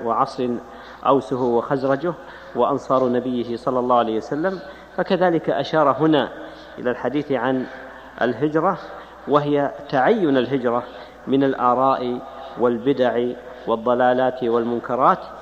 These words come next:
إلى سنته صلى الله عليه وسلم، كما كانت فرضا من الأمصار إلى بلدته عليه الصلاة والسلام.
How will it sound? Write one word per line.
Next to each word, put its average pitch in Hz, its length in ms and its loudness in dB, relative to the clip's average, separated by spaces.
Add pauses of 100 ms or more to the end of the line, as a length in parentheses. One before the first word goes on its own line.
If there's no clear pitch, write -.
(200)
إلى 156 200 6
سنته 151 540 0
صلى 131 240 0
الله 127 340 2
عليه 117 360 -2
وسلم، 135 600 0 (580)
كما 175 320 4
كانت 165 440 0
فرضا 147 540 2 (400)
من 143 180 4
الأمصار 143 580 2
إلى 135 320 2
بلدته 127 540 0
عليه 120 260 -2
الصلاة 110 600 -4 (640)
والسلام. 113 400 -4